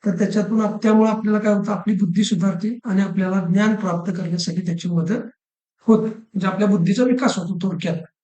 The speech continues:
असं लक्षात ठेवा. काय करायचं, मुळा घ्यायचा, त्या मुळ्याचं किसून पाणी काढायचं आणि ते जर पाणी तुम्ही प्यायला तर काय होतं, त्याच्यापासून तुमची बुद्धी चांगल्या पद्धतीने सुधारते आणि मग तुम्हाला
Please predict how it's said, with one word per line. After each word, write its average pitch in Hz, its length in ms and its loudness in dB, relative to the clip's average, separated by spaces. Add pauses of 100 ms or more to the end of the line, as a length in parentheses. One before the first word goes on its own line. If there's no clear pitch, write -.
(140)
असं 240 200 4
लक्षात 196 280 2
ठेवा. - 160 -4 (160)
काय 196 120 2
करायचं, 202 440 0 (440)
मुळा 202 260 6
घ्यायचा, 202 360 4 (680)
त्या 202 100 4
मुळ्याचं 196 440 4
किसून 196 360 2
पाणी 190 240 2
काढायचं 185 320 -2 (200)
आणि 170 220 -2
ते 208 100 2
जर 196 200 2
पाणी 190 260 2
तुम्ही 196 200 2
प्यायला 202 360 4 (240)
तर 196 100 -2
काय 202 160 2
होतं, 196 300 0 (420)
त्याच्यापासून 190 540 0
तुमची 196 240 0
बुद्धी 180 280 0
चांगल्या 190 320 0
पद्धतीने 180 500 0
सुधारते 175 480 -2
आणि 180 200 -4
मग 175 240 -2
तुम्हाला 170 320 0